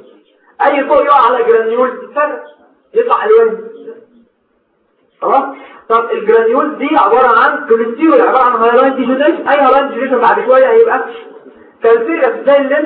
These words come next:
ده بقى كالسيوم بقى مش كوليسترول، ده كالسيوم، تبقى عامله شبه حته التباشير او شبه حته الايه؟ الجيش. اوكي؟ انت فحصت اللينس كويس؟ اه.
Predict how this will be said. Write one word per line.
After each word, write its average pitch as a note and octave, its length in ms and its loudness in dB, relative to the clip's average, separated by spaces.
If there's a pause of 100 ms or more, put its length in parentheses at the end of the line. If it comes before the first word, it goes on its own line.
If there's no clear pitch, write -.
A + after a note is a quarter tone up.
ده D4+ 120 0
بقى C#4 300 0
كالسيوم B3+ 340 0
بقى - 200 -2
مش - 60 -10
كوليسترول، F#3+ 520 -4
ده B3 280 0
كالسيوم، B3 340 -2
تبقى - 180 -2
عامله A#3 200 0
شبه - 100 2
حته - 160 -6
التباشير A#3 600 -2
او - 120 4
شبه A3+ 100 4
حته A3+ 240 -4
الايه؟ F#3+ 340 0 (1040)
الجيش. - 400 -12 (800)
اوكي؟ - 280 0 (640)
انت G#3 100 -6
فحصت A3+ 340 0
اللينس C#4 280 -2
كويس؟ C#4 360 0
اه. - 340 -2